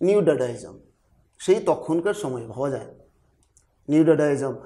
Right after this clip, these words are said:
আমরা, আমাকে আরেকটা জিনিস কি, আমাকে পাশাপাশি যেটা আমাকে, আমি বিশেষ কিছুই করিনি, কিন্তু করার যে উদ্যমটা, যে চেষ্টাটা ভেতরে যে একটা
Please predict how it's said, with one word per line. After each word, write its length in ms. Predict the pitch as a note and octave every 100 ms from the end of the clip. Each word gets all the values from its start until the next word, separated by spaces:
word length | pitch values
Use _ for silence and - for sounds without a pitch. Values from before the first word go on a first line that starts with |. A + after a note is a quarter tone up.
| - -
আমরা, 480 | C3+ C3+ D3 E3 -
আমাকে 420 | - C3+ D#3 G3
আরেকটা 340 | F#3 F3 F3+ G3
জিনিস 300 | G3+ G#3 G3+
কি, 120 | G#3+
আমাকে 240 | F3 E3
পাশাপাশি 600 | E3+ D#3 E3 E3 F3+ F3+ F#3
যেটা 400 | F#3+ G3 F#3+ G3 - - -
আমাকে, 560 | - C#3 D3 E3+ F3 F3+ - - - -
আমি 220 | C3+ E3
বিশেষ 320 | D#3 F3+ F3+
কিছুই 340 | F3+ F3+ A3+
করিনি, 340 | G#3+ F#3+ E3+ F#3
কিন্তু 360 | D4 F#3+ D#3+
করার 260 | D3+ D3+ D#3+
যে 220 | F3 E3+ -
উদ্যমটা, 480 | B2+ C3+ E3+ B2+
যে 120 | B2+ C3
চেষ্টাটা 720 | C#3 C#3 - C3 G#2+ F#2+ - _ _ _ _ _ - C3+
ভেতরে 280 | C#3+ D#3 D3
যে 120 | D3+
একটা 440 | D3 C#3+ A#2+ F2